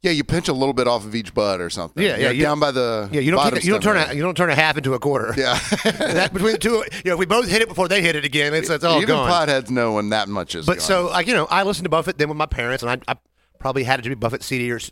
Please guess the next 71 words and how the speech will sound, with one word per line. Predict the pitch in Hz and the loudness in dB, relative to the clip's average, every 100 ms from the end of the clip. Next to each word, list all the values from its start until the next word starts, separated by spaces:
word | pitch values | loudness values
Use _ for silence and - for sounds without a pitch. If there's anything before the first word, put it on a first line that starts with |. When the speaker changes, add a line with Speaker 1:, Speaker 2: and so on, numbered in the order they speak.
| - | -6
Speaker 2:
or | |
two | 120 139 123 | -4 0 0
in | 117 | 0
my | 113 | -2
life. | 110 107 110 - | -2 -2 -4 -8
Speaker 1:
Yep. | 104 - _ _ - | -12 -12 _ _ -4
Speaker 2:
And | 151 143 139 131 _ - | 0 2 0 -4 _ -4
I, | 147 | -2
you | 165 | 0
know, | 120 123 | -2 -2
as | 139 104 - _ | -6 -8 -14 _
you | - 131 | -10 -6
do, | 113 123 127 | -2 0 -2
you | 135 | -6
fall | - 113 | -4 -2
out | 117 | -2
with | 113 | -4
certain | 135 123 | -4 -2
music | 117 113 | -4 -4
when | 107 | -4
you | 110 | -2
become | 113 | -2
an | 110 | -2
adult. | 107 98 95 _ _ _ _ _ - | -2 -2 -4 _ _ _ _ _ -2
And | 147 | 2
I | 175 | 2
didn't | 190 | 2
really | 180 | 0
th-, | 151 - _ _ _ | -2 -8 _ _ _
much | 165 151 143 | -2 -2 -2
think | 135 143 | -4 -2
about | 139 139 | 0 0
him. | 139 | 0
You | 139 | -2
know, | 135 | -2
you | |
hear | 120 110 | -2 -4
him | 117 | -4
here | 120 | -4
and | 117 | -2
there | 117 | -2
Speaker 1:
Yep. | 120 | -4
Speaker 2:
until | 117 - 262 262 | -4 -2 -2 -2
you, | 202 202 202 | -4 -8 -6
I | 160 | -4
did | 185 180 160 160 - _ _ | -2 -2 -2 -4 -12 _ _
what | 143 | -2
many | 147 180 | 0 2
people | 170 131 123 | 2 2 4
in | 120 | 4
our | 127 | 4
listening | 113 127 117 | 2 0 -2
area | 107 104 | -2 -2
have | 98 | -2
done, | 104 | -4
is | |
worked | 98 135 | -4 -6
at | |
the | 117 | -8
Crab | - 127 123 | -2 0 0
Shack, | - 90 71 | -2 -4 -4
the | - | -4
world | 101 190 | -2 0
famous | 190 190 170 | 0 -2 -2
Crab | - 175 156 | -2 0 0
Shack. | - 147 - | 0 -2 -4
If | - | -8
you're | 131 | -4
not | 131 120 | -4 -4
from | 131 | -8
Savannah, | 113 117 120 | -6 -4 -4